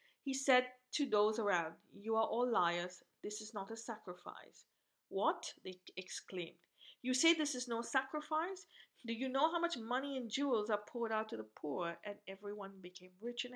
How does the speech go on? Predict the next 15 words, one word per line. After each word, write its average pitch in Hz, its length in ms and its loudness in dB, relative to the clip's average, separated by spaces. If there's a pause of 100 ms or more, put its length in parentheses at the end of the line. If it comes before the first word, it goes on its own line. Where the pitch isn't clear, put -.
(100)
happy?" - 320 -16 (1200)
This 285 180 4
was 277 140 2
the 254 80 4
most 294 320 4
wonderful 294 400 2
sacrifice 247 720 2
any 277 220 -6
man 233 380 0
ever 208 200 2
performed, 220 560 -4 (280)
and 190 180 -8
the 202 60 -6
mongoose 214 580 -4
said, - 220 -10